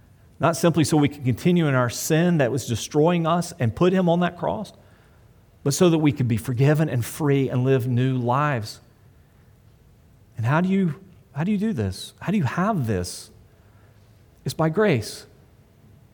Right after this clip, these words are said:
Free gift of God to put his power in your life, to forgive your sin, to set you free. The Holy Spirit in you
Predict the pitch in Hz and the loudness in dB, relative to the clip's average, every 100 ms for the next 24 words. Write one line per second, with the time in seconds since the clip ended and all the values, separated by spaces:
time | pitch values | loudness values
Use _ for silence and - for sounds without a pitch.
0 | _ _ - - - 190 196 185 175 160 | _ _ -20 -12 0 2 4 2 2 -2
1 | 139 143 135 117 117 156 143 - 160 156 | 0 0 0 -2 -2 -2 -4 -2 0 0
2 | 143 135 117 107 104 117 123 113 160 151 | 0 -2 0 -2 -4 -8 -6 -2 0 -2
3 | 135 - 123 117 110 - 151 147 135 - | -4 -4 -4 -4 -4 -2 -2 -2 -8 -4
4 | 117 98 101 - - _ _ - - 135 | -4 -4 -6 -12 -20 _ _ -14 -4 -2
5 | 160 - 165 165 147 127 117 104 104 | 0 0 2 4 4 0 0 -2 -6